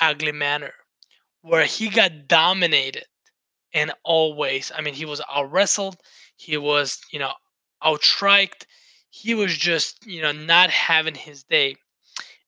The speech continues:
And during the interview, a reporter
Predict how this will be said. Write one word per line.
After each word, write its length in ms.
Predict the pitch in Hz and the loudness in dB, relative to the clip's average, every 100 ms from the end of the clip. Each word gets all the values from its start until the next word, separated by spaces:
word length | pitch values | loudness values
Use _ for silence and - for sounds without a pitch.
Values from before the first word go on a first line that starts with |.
| - | -2
And 240 | 180 175 | 0 2
during 240 | 170 262 359 | 2 4 6
the 240 | 294 - | 4 4
interview, 640 | 247 254 233 170 151 135 135 _ _ _ _ _ _ _ _ _ _ | 2 2 0 2 2 2 -6 _ _ _ _ _ _ _ _ _ _
a 80 | 180 | -2
reporter 580 | 180 - 233 247 247 | -2 -2 4 4 6